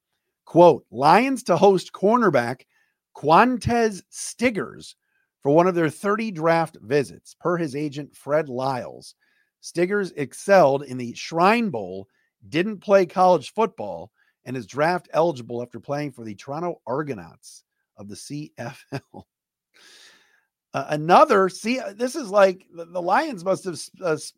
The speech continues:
uh, sent a bunch of scouts up north. First, it was, uh, Matthew Betts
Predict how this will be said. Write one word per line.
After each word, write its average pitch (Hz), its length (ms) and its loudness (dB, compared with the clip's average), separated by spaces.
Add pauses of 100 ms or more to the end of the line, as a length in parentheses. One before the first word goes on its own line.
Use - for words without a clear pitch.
uh, 151 140 -6
sent 196 280 -4
a 170 60 -2
bunch 175 220 -2
of 143 100 -10
scouts 247 460 2
up 220 120 -4
north. 226 380 0 (880)
First, 226 280 -4
it 190 80 -8
was, 151 200 -6
uh, 147 140 -2
Matthew 170 460 -6
Betts 170 600 -4